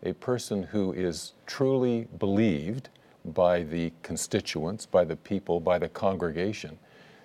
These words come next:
to care about them, that person is going to have influence. And influence is the essence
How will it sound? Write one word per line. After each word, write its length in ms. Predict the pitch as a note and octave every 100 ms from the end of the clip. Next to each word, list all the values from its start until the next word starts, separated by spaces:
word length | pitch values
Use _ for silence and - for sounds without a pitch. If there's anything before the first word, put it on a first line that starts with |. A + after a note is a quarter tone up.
| _
to 120 | - F#2
care 380 | - C#3+ C3+
about 400 | A#2 F#2+ F2+ E2
them, 360 | F#2+ D2 D2 A2+ - _ _ - _ -
that 320 | G#2 A2+ -
person 500 | - G#2 - F#2+ F2
is 140 | D#2+ E2
going 240 | F#2+ F2
to 60 | D#2
have 260 | F#2 E2 -
influence. 760 | G2 F2 - C#2 D#2+ - - - _ _ _ _ -
And 260 | F#2 F2 E2+
influence 600 | G2 G2+ G2 E2+ D#2+ -
is 240 | G2 E2+
the 160 | - E2+
essence 560 | F#2+ G2+ - D#2 -